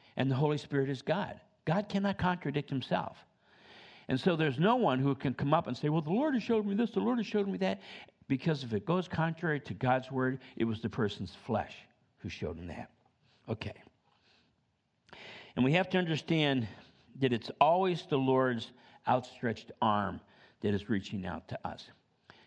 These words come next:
'Cause I don't care how long your arm is, you can't touch God. You can't reach God. But God can reach down to us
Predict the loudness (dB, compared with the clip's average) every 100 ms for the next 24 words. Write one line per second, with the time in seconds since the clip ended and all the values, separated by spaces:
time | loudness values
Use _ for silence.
0 | -2 0 0 -2 0 2 2 2 2 2
1 | 2 0 0 0 -2 0 0 -2 -2 -2
2 | -2 -8 -14 _ _ _ _ _ _ _
3 | _ -6 -4 -2 -2 -2 -4 -6 -6 -6
4 | -6 -8 -20 _ -6 -6 -2 -4 -4 -6
5 | -8 -8 -8 -8 -14 -20 _ _ _ _
6 | _ _ _ _ -14 -2 2 2 0 -4
7 | -4 -4 -4 -6 -6 -8 -16 -10 -6 -6
8 | -8 -14